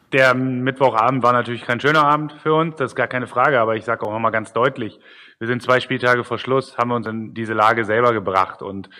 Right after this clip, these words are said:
äh, ich werd jetzt nicht mit dem Finger auf irgendjemand zeigen oder sagen, „Ja, das hätte aber so und warum so“ und so weiter. Ähm,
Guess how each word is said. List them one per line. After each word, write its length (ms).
äh, 400
ich 120
werd 120
jetzt 160
nicht 140
mit 140
dem 20
Finger 200
auf 120
irgendjemand 440
zeigen 340
oder 180
sagen, 340
„Ja, 140
das 140
hätte 180
aber 180
so 280
und 160
warum 320
so“ 300
und 120
so 100
weiter. 380
Ähm, 720